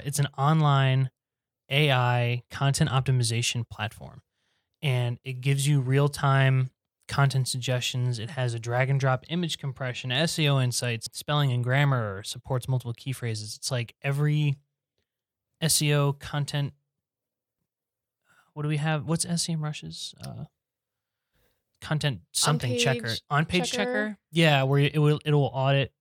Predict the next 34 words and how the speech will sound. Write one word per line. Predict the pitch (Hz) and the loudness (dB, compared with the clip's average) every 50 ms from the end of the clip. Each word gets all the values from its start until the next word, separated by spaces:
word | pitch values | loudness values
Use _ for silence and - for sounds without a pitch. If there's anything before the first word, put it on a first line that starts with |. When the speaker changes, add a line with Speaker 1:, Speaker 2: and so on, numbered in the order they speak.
| _ | _
Speaker 1:
your, | - 147 139 135 131 131 131 127 127 127 127 131 - | -6 -2 0 2 2 2 2 2 0 -2 -2 -4 -6
the | - | 0
content | - - 139 135 139 | 4 6 6 8 6
that | 139 127 | 6 4
you're | 120 | 4
writing | 123 127 127 127 127 | 4 6 6 6 6
in | 127 127 | 6 4
there. | 127 127 127 - _ _ - - _ _ _ | 4 4 2 0 _ _ -20 -20 _ _ _
Anyways, | - 196 214 190 170 156 143 - - - _ | 2 4 6 6 6 6 4 2 -2 -4 _
really | 143 131 131 127 139 165 185 196 185 | 2 4 6 8 8 8 8 6 4
cool. | 175 - - 143 139 139 151 170 196 190 - _ | 2 2 4 4 4 4 2 0 -2 -6 -8 _
Their | - 151 139 | 2 4 4
video | 123 113 117 117 123 120 127 143 156 165 | 4 2 2 4 4 6 6 6 6 6
is, | 160 147 135 - - | 4 4 2 2 2
like, | 143 131 123 - | 2 2 2 2
their, | 127 123 120 - | 2 2 2 2
their | - - 127 127 | 2 2 2 2
promo | - - 123 120 127 131 | 4 2 4 6 6 6
video | 131 143 143 151 151 156 156 | 6 4 4 4 4 4 4
is, | 156 160 151 - | 2 0 0 -2
like, | - 117 113 107 - _ - - - _ | -4 -4 -4 -6 -8 _ -18 -18 -10 _
gets | - 117 - - | -2 -2 0 2
me | 123 | 4
really | 113 113 110 113 | 4 4 4 2
pumped | - - 123 120 117 - | 2 0 -2 -2 0 2
up, | 120 127 139 - - | 2 2 2 0 -2
even | 127 123 120 | 0 2 2
though | 117 113 | 4 4
I'm | 113 113 113 | 2 2 2
not, | 113 113 107 - | 0 0 -2 -2
like, | 127 123 - | -4 -6 -6
the | - | -6
biggest | 113 113 117 113 110 - | -4 -2 -2 -2 -2 -2
writer. | 117 117 127 135 151 170 | -2 -2 0 0 0 -2